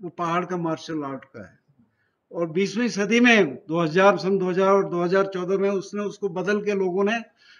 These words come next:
judo और कराटे की dress पहना दी। <laughs> उसको, उसको बदल दिया। यस, यस, ये spiritual culture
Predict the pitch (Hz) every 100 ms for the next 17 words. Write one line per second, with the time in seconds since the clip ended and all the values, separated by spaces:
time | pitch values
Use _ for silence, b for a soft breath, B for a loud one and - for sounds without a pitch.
0 | _ 151 170 226 226 226 208 202 185 185
1 | 196 190 196 175 165 - 135 123 127 123
2 | 123 131 127 202 214 101 101 202 175 196
3 | - 160 151 190 170 156 147 165 _ B
4 | B B B _ _ 160 160 123 - -
5 | _ _ _ _ _ _ _ _ _ _
6 | _ _ 190 220 220 - 226 233 226 -
7 | - 233 202 220 233 226 226 208 208 214
8 | 220 -